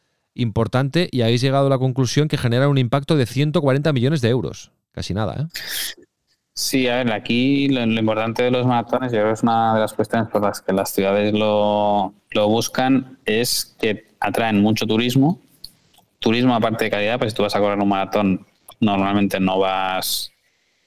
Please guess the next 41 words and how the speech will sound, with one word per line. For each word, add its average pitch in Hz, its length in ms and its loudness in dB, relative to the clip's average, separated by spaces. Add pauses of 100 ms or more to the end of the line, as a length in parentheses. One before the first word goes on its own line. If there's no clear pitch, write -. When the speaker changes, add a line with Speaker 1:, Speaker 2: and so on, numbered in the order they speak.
(180)
Speaker 2:
no 101 100 2
vas 95 140 0
solo, 117 300 0
¿no? 117 120 0
Siempre 104 260 -2
vas 98 260 0
acompañado, 107 600 0
es 110 120 -4
un 107 100 0
público, 101 400 -2
pues, 92 180 -4
oye, 90 160 -2
tranquilo, 113 640 -2
¿no? 120 220 0
O - 40 -8
sea, 98 140 -6
es 95 120 -8
un 98 80 -6
público 95 600 -2
calmado, 120 580 0
que 110 120 -2
va 98 80 0
a - 20 0
visitar 101 340 -2
la 98 100 -2
ciudad 110 500 -2
y 101 80 -6
que 95 120 -6
se - 120 -4
va 98 60 -2
a 101 40 -2
ir 101 40 -2
a 101 40 0
dormir 98 280 -2
pronto, 113 600 0
no 98 160 2
va 101 80 0
a 98 40 0
montarte 101 380 -2
jaleo 107 540 -2
y, 101 260 -4